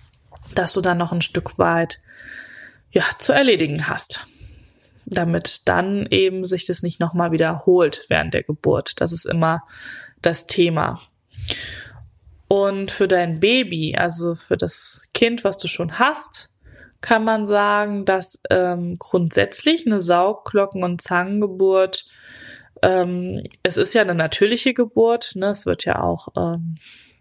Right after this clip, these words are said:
also es ist eine vaginale Geburt, sagen wir es so. Es ist ja eine vaginale Geburt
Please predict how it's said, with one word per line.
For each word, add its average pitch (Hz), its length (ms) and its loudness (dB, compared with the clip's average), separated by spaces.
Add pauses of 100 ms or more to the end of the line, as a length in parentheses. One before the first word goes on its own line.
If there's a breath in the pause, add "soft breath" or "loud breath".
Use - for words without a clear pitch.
(180)
also 156 220 0
es 165 100 -2
ist 175 160 -2
eine 180 140 0
vaginale 160 560 0
Geburt, - 540 -4
sagen 160 280 2
wir 170 80 -4
es - 100 -6
so. - 160 -2
Es - 120 -8
ist - 100 -2
ja 180 80 2
eine 165 180 -2
vaginale 190 520 0
Geburt 202 540 0